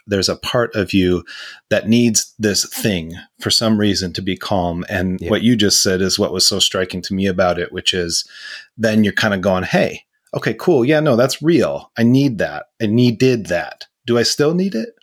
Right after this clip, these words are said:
Speaker 1: Right? Like, do I
Speaker 2: Right.
Speaker 1: still need this thing to protect me in this way right now? I always really loved, I don't, I'm not, uh, my therapy is not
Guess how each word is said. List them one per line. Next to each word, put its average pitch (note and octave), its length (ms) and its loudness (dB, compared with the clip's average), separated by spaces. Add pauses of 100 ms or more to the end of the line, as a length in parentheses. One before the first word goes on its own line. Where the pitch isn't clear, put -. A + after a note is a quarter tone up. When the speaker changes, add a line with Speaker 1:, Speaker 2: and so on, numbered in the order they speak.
Speaker 1:
Right? D3+ 300 2
Like, A#2+ 160 0
do B2+ 80 0
I A#2+ 40 2
Speaker 2:
Right. A2+ 80 -2
Speaker 1:
still F#3 220 0
need F3 160 0
this D#3+ 140 0
thing E3+ 180 0
to C3+ 160 0 (420)
protect - 400 -2
me D3 100 4
in C#3+ 100 4
this C#3 200 0
way C#3 180 4
right C3+ 260 4
now? C3 280 4 (100)
I G#2 60 2
always G#2+ 560 0
really G2+ 240 2
loved, G2 320 2
I A#2 100 2
don't, A#2+ 320 0
I'm A#2 160 0
not, A#2 220 2 (240)
uh, G2 440 2
my G2 140 -2
therapy G2+ 380 0
is F2+ 180 -2
not F2+ 300 0